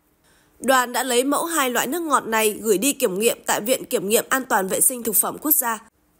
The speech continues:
Chiều ngày mùng bốn tháng mười, Viện Kiểm nghiệm An toàn Vệ sinh Thực phẩm Quốc gia đã công bố kết quả kiểm nghiệm. Theo đó,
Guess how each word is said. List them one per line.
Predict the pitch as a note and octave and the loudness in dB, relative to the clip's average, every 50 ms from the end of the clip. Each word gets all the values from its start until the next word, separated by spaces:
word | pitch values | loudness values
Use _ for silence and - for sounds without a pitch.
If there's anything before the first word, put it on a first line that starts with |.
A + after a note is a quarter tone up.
| _ _ | _ _
Chiều | - - D4+ D4 C#4 | -6 -4 -2 -2 -2
ngày | C4+ C4+ C4 | -2 -2 -2
mùng | B3+ B3+ C4 B3 | -2 -2 -2 2
bốn | A#3 A3+ A#3 C4 C#4 | 4 4 4 4 2
tháng | E4 F4 F4 | 0 -2 0
mười, | E4 D4 C4 A#3+ G#3+ G#3 - - - - | 2 4 4 4 4 2 0 -6 -8 -2
Viện | A#3+ C4+ - - | 0 0 0 2
Kiểm | - C#4 A3 G3+ A3+ | 2 2 2 4 2
nghiệm | A#3 B3 - | 2 2 2
An | - C#4+ C#4 | 2 0 0
toàn | - C4 B3 G#3+ G#3+ | 2 2 2 2 2
Vệ | A3 A3 | 0 0
sinh | - - C#4+ B3+ A#3+ | 0 0 0 -2 -2
Thực | B3 G#3+ - | -4 -2 0
phẩm | - A#3 F3+ E3 | 0 0 0 0
Quốc | - E4 | 0 0
gia | E4+ - - C4+ A#3+ A#3 | 0 0 0 -2 -4 -4
đã | G#3+ F#3 | -4 -4
công | F3+ - C4 A#3+ G#3 | -2 0 0 0 2
bố | G#3 F#3+ G#3+ | 0 0 0
kết | G#3 E4+ F4+ - | 0 -4 -4 0
quả | - A#3 E3+ | 0 0 0
kiểm | - - A#3 F#3+ G3 | 2 0 0 2 4
nghiệm. | G#3 A3+ G3 - - - _ _ _ _ _ _ _ _ _ _ _ _ _ _ - | 4 2 2 0 -4 -16 _ _ _ _ _ _ _ _ _ _ _ _ _ _ -2
Theo | C#4 C#4 C4+ | 2 2 4
đó, | A#3 A#3 G#3 G3 A#3 A3 | 4 4 4 4 2 0